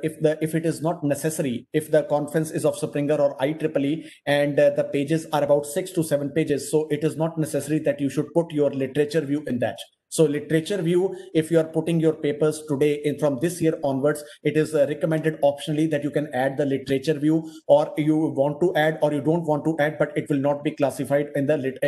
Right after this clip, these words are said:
in the conference papers. But in the word of Scopus journals, in the word of S C A journals,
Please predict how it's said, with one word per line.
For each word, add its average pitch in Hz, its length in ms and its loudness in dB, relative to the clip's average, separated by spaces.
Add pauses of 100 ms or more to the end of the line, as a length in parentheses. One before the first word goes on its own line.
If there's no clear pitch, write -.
in 139 120 -2
the 151 100 0
conference 131 420 -2
papers. 117 400 -4 (100)
But - 320 0 (1300)
in 156 120 2
the 143 100 4
word 175 280 4
of 175 260 0
Scopus 165 420 2
journals, 160 400 0
in 151 80 2
the 143 80 2
word 143 160 2
of 151 180 -2
S 143 140 -2
C 156 80 2
A 151 80 2
journals, 143 420 0